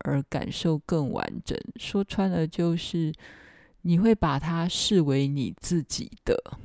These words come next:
这就是一跟七宫的关系啊，就是一是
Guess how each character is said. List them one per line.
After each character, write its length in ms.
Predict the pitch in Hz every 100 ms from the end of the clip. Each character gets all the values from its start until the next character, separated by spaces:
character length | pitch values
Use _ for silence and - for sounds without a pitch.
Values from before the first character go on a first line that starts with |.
| - - - - - _ _ _ _ _ _ - - _ _
这 120 | -
就 160 | 254 247
是 160 | 226 214
一 180 | 208
跟 220 | 196 202 196
七 220 | - 185
宫 240 | 175 165
的 100 | -
关 340 | - 101 78 -
系 360 | - - 53
啊， 60 | - - - 156 - - _ _ _
就 180 | - 180
是 300 | 180 175 156
一 180 | - 202
是 440 | 208 - 196 160